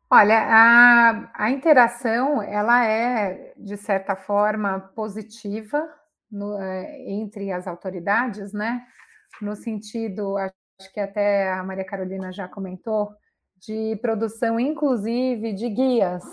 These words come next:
Eu entendo que isso auxilia, né, na produção aí de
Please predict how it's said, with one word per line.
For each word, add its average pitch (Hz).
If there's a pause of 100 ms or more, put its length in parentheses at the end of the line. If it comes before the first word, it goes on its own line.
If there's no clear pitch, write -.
(280)
Eu 202
entendo 208
que -
isso 208
auxilia, 214
né, 196
na 190
produção 196
aí 196
de 185